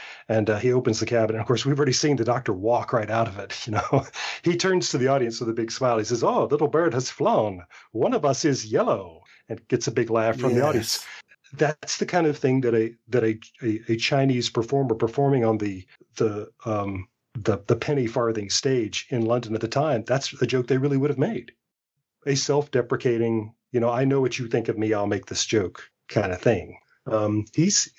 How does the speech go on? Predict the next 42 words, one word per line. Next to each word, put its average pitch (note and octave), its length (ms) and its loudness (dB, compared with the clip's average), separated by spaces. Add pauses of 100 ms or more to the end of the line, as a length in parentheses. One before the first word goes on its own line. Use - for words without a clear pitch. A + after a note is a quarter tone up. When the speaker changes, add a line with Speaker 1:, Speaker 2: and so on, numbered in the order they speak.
Speaker 1:
he's, C3 500 0
Jang F3 300 0
is A#2 140 0
the B2 80 0
one C3 180 0
who A#2 140 0
says, C#3 380 -2
"I A2 100 2
understand A#2+ 400 -2
we G2+ 140 -2
all G#2 200 0
look F#2+ 140 -4
alike," - 480 -6 (160)
you - 80 -6
know, E2+ 300 -6 (380)
and F#3 120 4
he's, B2 240 2
he's A#2 260 -2
mocking A2+ 440 0
them. D#2 180 -16 (240)
Um, G2+ 400 0 (360)
uh, A2 260 0 (320)
and A#2 460 2 (420)
so, E3 200 0
uh, D#3 140 -6 (140)
there, D#3 340 2
there D3+ 160 2
is F3+ 360 0
that. A2 460 -4 (380)
But C#3+ 240 0 (100)
when B2 440 0
Jago C#3+ 360 2
says, A#2 380 0
uh, A2 140 2
you G#2+ 160 0
know, G2+ 160 0
he's, A2 280 -2
he's A#2+ 240 -2
amazed A2+ 460 2
that G#2 140 -4 (240)
someone C3+ 440 2
would G#2 140 -4